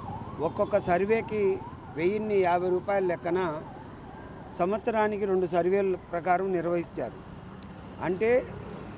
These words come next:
ఎనిమిది, నాలుగు నెలల ఎనిమిది సర్వేలు నిర్వహించడం జరిగింది. నాలుగు సంవత్సరాలుగా ఇవ్వవలసినటువంటి లెప్రసీ అలవెన్స్ను ఇవ్వాలని చెప్పేసి అని ఏపీ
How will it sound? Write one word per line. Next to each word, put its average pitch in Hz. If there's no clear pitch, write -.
ఎనిమిది, 202
నాలుగు 185
నెలల 220
ఎనిమిది 196
సర్వేలు 196
నిర్వహించడం 175
జరిగింది. 110
నాలుగు 214
సంవత్సరాలుగా 226
ఇవ్వవలసినటువంటి 202
లెప్రసీ 208
అలవెన్స్ను 190
ఇవ్వాలని 180
చెప్పేసి 165
అని 185
ఏపీ 214